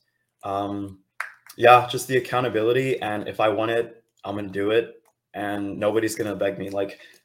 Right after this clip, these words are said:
I don't have to go to sleep at, like, ten every single day or ten thirty, or I don't have to stretch and roll out after practice because,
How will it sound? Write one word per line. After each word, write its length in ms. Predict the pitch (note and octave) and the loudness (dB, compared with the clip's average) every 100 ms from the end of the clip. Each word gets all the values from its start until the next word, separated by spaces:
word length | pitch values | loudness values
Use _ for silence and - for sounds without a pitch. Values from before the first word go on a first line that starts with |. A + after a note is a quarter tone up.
| _ | _
I 80 | A#2 | 2
don't 140 | A#2+ - | 2 2
have 200 | A2+ - | -2 -2
to 100 | A2+ | -2
go 80 | |
to 80 | A2 | -2
sleep 280 | G#2 G#2+ F#2 | -2 -6 -4
at, 80 | F2 | -4
like, 160 | F#2 - | -4 -8
ten 240 | - G2+ | -10 -8
every 160 | F#2+ F#2+ | -8 -10
single 280 | G2+ G2+ | -8 -8
day 260 | G2 G2 F#2+ | -4 -2 -2
or 100 | G2 | -6
ten 200 | F#2+ G2+ | -8 -6
thirty, 400 | G2 G2 G2 F#2+ _ - _ _ | -4 -4 -4 -8 _ -20 _ _
or 400 | A#2 A2+ A2 G#2 | 6 8 8 8
I 60 | A#2 | 6
don't 120 | A2+ | 6
have 180 | A2+ A2+ | 2 -2
to 80 | A#2 | -4
stretch 760 | - - G#2+ G2 - - - - | -2 2 2 2 -2 -6 -8 -12
and 160 | G#2+ G#2 | -6 0
roll 180 | G#2 | 2
out 140 | G#2 G2+ | 4 2
after 240 | G2+ - | -2 -8
practice 500 | - G2 - - - | -6 -6 -6 -10 -16
because, 640 | - G2+ G#2 F#2+ F#2 - | -16 -10 -6 -6 -8 -12